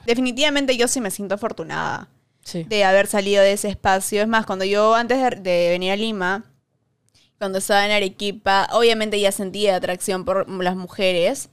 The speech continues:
Speaker 1: pero no es algo que mis papás sospecharan, ¿ah? Mis papás se plantearon todo el tema de Gailés lesbiana cuando estaba
Speaker 2: Es que
Speaker 1: en
Speaker 2: además,
Speaker 1: Lima.
Speaker 2: claro, porque además tú, o sea, no había ni como sospechar de ti, porque tú cumplías, digamos, con,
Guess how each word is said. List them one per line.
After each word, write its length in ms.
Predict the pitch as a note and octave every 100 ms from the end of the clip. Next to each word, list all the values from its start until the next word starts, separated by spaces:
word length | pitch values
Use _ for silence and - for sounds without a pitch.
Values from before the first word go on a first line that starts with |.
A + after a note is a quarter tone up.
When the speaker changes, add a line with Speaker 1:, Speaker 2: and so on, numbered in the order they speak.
| _ _ _ _
Speaker 1:
pero 180 | F#3 F#3+
no 140 | G3+
es 180 | G3+ G3+
algo 200 | G3+ G3+
que 80 | G3
mis 140 | F#3+ F#3+
papás 300 | D#3+ F3+ F#3+
sospecharan, 840 | G3 - - - F3+ F3 D3 D3+
¿ah? 220 | D#3 F#3+ - _ _
Mis 200 | G3 G3
papás 340 | F3+ G#3 A3
se 320 | - - F#3+
plantearon 520 | F3 E3 D#3+ F#3+ F#3
todo 100 | F#3
el 100 | F#3
tema 220 | F3+ F#3+ F3+
de 120 | E3+
Gailés 360 | D#3+ E3 F3+
lesbiana 540 | F#3 F#3+ F#3 F#3 F3+ A3+
cuando 200 | F#3+ D3
estaba 560 | - - F#3 F#3 G3 - _ _ _ _ -
Speaker 2:
Es 120 | A3
que 100 | G#3+
Speaker 1:
en 60 | A#3
Speaker 2:
además, 260 | A3+ B3 A#3+
Speaker 1:
Lima. 320 | G#3 D#3+ F3 - -
Speaker 2:
claro, 340 | C#4+ D#4+ G#3
porque 260 | G3+ G#3 G3+
además 500 | F#3+ G3+ A#3 A#3 -
tú, 200 | C4 B3+
o 60 | -
sea, 220 | A3+ F#3+
no 100 | A3
había 240 | C4 C#4 D4
ni 120 | C4+
como 300 | - F3+ E3
sospechar 600 | E3+ D#3+ D#3+ D3+ G3 G3
de 120 | F#3+
ti, 260 | F3+ F3+ - _
porque 280 | F3+ F3 E3+
tú 140 | G3+
cumplías, 640 | G3 G#3 F#3+ G#3+ G3 F#3
digamos, 460 | F#3+ E3+ E3+ E3+ E3+
con, 400 | - E3+ D#3+